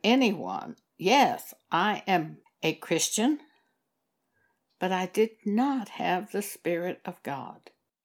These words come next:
Until I was thirty-seven and God spoke these words to me, then I was born again. Pam Paget has a great aunt, and they had a family reunion, and this great aunt,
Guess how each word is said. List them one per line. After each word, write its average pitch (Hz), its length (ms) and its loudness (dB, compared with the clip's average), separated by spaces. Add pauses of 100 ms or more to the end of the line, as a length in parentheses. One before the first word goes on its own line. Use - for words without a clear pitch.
(420)
Until 190 420 0
I 175 120 4
was 160 380 -4 (140)
thirty-seven 185 1120 -2
and 147 180 -4
God 156 320 -4
spoke 170 380 -4
these 165 320 -4
words 160 380 -2
to 151 100 -6
me, 139 300 -4 (300)
then 226 400 6
I 156 80 -2
was 143 200 -4
born 151 260 -2
again. 143 500 -8 (1700)
Pam 247 240 6
Paget 202 540 2
has 151 680 -2
a 143 300 -6
great 175 300 2
aunt, 139 360 -4 (800)
and 147 140 -4
they 156 140 0
had 247 320 2
a 208 80 2
family 185 500 2
reunion, 151 720 -4
and 165 180 -2
this 202 200 0
great 220 420 2
aunt, 202 400 0